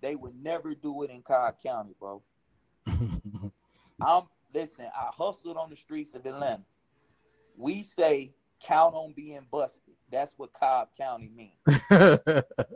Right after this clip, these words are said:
Speaker 1: Come on, black boy. You understand? So,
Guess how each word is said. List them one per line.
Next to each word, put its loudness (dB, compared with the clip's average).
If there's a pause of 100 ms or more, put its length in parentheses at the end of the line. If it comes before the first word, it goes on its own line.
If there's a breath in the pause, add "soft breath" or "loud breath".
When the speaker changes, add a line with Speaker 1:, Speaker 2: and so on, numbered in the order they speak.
(120)
Speaker 1:
Come 0
on, 0
black 0
boy. -16 (1000)
You -8
understand? -10 (380)
So, 2